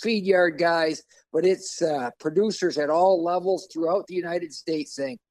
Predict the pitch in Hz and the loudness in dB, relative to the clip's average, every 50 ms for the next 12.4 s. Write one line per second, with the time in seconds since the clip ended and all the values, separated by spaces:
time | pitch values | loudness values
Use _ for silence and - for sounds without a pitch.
0 | _ _ _ _ _ - 151 180 233 - - - - 175 160 175 185 190 190 - | _ _ _ _ _ 0 2 2 2 0 -4 -4 -2 0 2 2 0 0 -2 -4
1 | - 185 170 156 147 151 156 165 170 165 160 160 160 165 165 151 127 113 - - | -4 -2 -2 -2 -2 0 0 0 0 2 0 -2 -2 -2 -4 -4 -6 -6 -6 -8
2 | - - 160 156 160 151 - - - _ _ _ - 143 170 165 160 - 156 147 | -6 -2 0 2 2 0 0 -6 -20 _ _ _ -6 -2 -2 -2 0 -2 -4 -4
3 | - - - 113 - _ _ _ _ _ _ - 156 151 - - - - - 220 | -4 -6 -8 -10 -12 _ _ _ _ _ _ -4 -4 -2 -4 -8 -8 0 0 2
4 | 254 233 - - - 170 190 196 208 202 190 180 202 196 190 190 185 175 151 160 | 2 0 -2 -4 -2 0 2 2 2 0 2 0 0 2 2 -2 -4 -2 -2 -2
5 | 151 117 82 78 76 - - - _ _ _ _ _ - 127 143 160 170 180 180 | -2 -2 -2 -6 -10 -14 -18 -20 _ _ _ _ _ -12 -10 -6 -4 -2 0 0
6 | 180 175 156 156 175 190 180 - - - 170 175 170 170 165 - - - 156 170 | 0 -2 0 -2 -2 -2 -2 -6 -6 -2 -2 -2 -2 -2 -6 -8 -6 -4 -4 -2
7 | 170 170 180 160 156 170 175 170 165 156 160 - 82 170 180 180 - - - 175 | -2 -2 -4 -4 -2 -4 -4 -2 -2 -4 -4 -6 -4 -4 -4 -4 -4 -6 -6 -6
8 | 170 156 165 170 165 175 175 180 165 160 160 170 185 180 165 160 151 151 165 170 | -6 -4 0 2 4 6 6 6 4 4 2 2 2 2 2 0 0 0 -2 -4
9 | - - - _ _ _ - 139 151 160 156 156 135 135 135 117 139 156 160 143 | -6 -8 -12 _ _ _ -4 0 2 2 2 2 0 -2 -2 -2 0 0 0 0
10 | - 156 143 143 147 139 139 135 127 139 139 147 147 131 135 120 139 135 139 143 | 0 -2 -2 0 0 -2 -2 -2 0 0 2 2 2 0 -2 -4 -4 -4 -4 -4
11 | 139 139 139 131 127 113 123 147 156 165 151 143 131 127 131 - - - - 170 | -4 -4 -2 -2 -4 -4 -4 -2 -2 0 2 0 0 -2 -4 -6 -8 -4 -2 -2
12 | 160 147 - - - 139 127 | -2 -2 -6 -4 -4 -4 -4